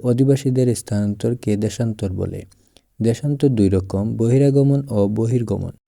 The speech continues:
দেশের বাইরে থেকে দেশের লোকের আগমনকে বহিরাগমন বলে। বহিরাগমনের ফলে জনসংখ্যা বেড়ে যায়। কোনো দেশ থেকে লোকের অন্য দেশে গমনকে বহিরাগমন বলে। কোনো দেশের বহির্গমনের চেয়ে বহিরাগমন বেশি হলে সে দেশের জনসংখ্যা বেড়ে যায়।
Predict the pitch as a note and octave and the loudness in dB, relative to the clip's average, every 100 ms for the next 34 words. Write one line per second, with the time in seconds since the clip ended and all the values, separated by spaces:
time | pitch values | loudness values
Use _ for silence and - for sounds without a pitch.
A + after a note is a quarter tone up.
0 | _ _ - G#2 A#2+ - C#3+ B2 B2 C3 | _ _ -6 2 2 4 4 6 6 6
1 | D3 C3 B2+ G#2+ A2 A2 - B2 A#2 G#2+ | 6 2 4 2 4 0 0 0 2 2
2 | A#2+ A2 A#2+ A2+ A#2 A#2+ G#2+ G2+ G#2 A2+ | 0 0 0 2 2 2 0 -2 0 0
3 | G2+ A#2+ A2+ A2 G#2+ F#2 E2+ D#2+ C#2 _ | 2 0 2 2 4 2 2 -2 -6 _
4 | _ _ _ G#2+ B2 D3+ D#3 D3+ D3+ C#3 | _ _ _ 4 6 8 6 6 4 2
5 | - G2 G2+ G#2+ G#2+ G#2+ B2+ B2+ B2 A2 | 2 2 4 4 2 2 0 -2 0 2
6 | G2 F2 E2+ D2+ - _ _ _ _ - | 2 2 -2 -6 -10 _ _ _ _ 4
7 | C3+ D3 B2 A#2+ - C3+ - G#2+ G2+ G2 | 4 6 4 4 2 -2 2 2 2 2
8 | A2 G#2+ A#2+ B2 C#3 C#3+ C#3+ D3+ C3 G#2 | 0 0 2 2 2 2 2 2 2 2
9 | G2 G2+ A2 G2+ G#2 A2+ A#2+ A#2+ A#2+ A#2 | 2 0 0 2 2 2 0 2 2 2
10 | F2+ E2 C#2+ - _ - _ - C#3 D#3 | 0 -2 -4 -12 _ -20 _ 2 4 6
11 | D#3 - D3+ B2 A#2+ C3 D3+ D#3 D3+ D3 | 4 4 2 4 2 2 2 2 2 2
12 | C#3+ C3+ - G2 G#2+ A#2 B2 C#3+ C#3 C#3 | 0 -2 0 2 2 2 2 2 2 2
13 | C#3 A#2 G#2+ - A#2 A#2 A#2 A#2 A2+ G#2+ | 2 2 0 -2 -4 0 0 0 -2 -2
14 | A2+ B2+ A2 G#2 G#2 F#2+ A2+ A2 B2 F#2+ | 0 0 2 2 0 -4 -6 -2 0 0
15 | F2+ D#2 C2 | 0 -6 -12